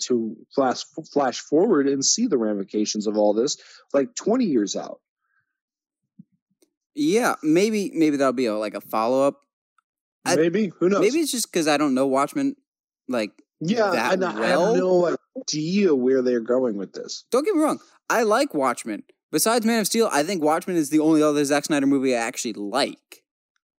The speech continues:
Speaker 1: Yeah.
Speaker 2: Um, but I'll, I'll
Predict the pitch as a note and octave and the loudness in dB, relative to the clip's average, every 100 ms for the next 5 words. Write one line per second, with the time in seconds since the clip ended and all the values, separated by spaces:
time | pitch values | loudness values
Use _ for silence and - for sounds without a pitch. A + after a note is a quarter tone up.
0 | _ _ - B2 A#2 F2 E2 _ _ _ | _ _ -8 -2 0 -2 -10 _ _ _
1 | _ _ _ _ _ _ _ B2 A#2+ A2 | _ _ _ _ _ _ _ -4 -2 -4
2 | A2+ _ _ _ _ _ G3+ G3+ - _ | -8 _ _ _ _ _ 0 0 -2 _
3 | _ _ _ _ _ _ D#4+ F#4+ G3 C4+ | _ _ _ _ _ _ -2 -2 -2 -2
4 | C4+ | -4